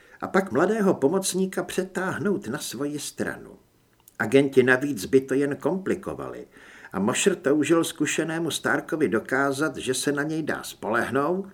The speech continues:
a udrží jazyk za zuby. Jakmile Mosher odešel, Stark opustil kancelář s tím, že se jde koupit něco k jídlu. Po cestě se zastavil v telefonní budce.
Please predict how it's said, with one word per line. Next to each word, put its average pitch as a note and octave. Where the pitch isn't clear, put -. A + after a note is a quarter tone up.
a -
udrží F3+
jazyk D3
za B2+
zuby. -
Jakmile D#3
Mosher D3+
odešel, D3
Stark C#3+
opustil C#3
kancelář A#2+
s -
tím, C#3+
že A#2
se -
jde B2+
koupit A#2+
něco A#2+
k -
jídlu. C#2
Po G2+
cestě B2+
se C#3
zastavil C3+
v C3+
telefonní C3+
budce. -